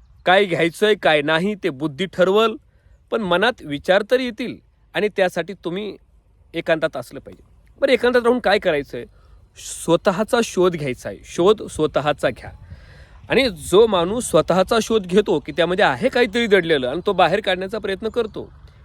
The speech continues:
ते त्याचं भाषण असतं. लक्षात ठेवा, मी स्वतःची खुदाई करा का म्हणतो? कारण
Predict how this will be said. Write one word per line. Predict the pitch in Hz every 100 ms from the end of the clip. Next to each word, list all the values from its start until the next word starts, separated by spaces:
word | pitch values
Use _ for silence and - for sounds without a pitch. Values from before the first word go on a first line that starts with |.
| -
ते | 233
त्याचं | - 185 247
भाषण | 220 180 165
असतं. | 131 - - - - - -
लक्षात | 170 233
ठेवा, | 202 208
मी | 208 214
स्वतःची | 220 202 208 202 226
खुदाई | - 185 214
करा | 208
का | 208 175 208
म्हणतो? | 190 143 139 127 135 - - - - - -
कारण | 180 233 262 262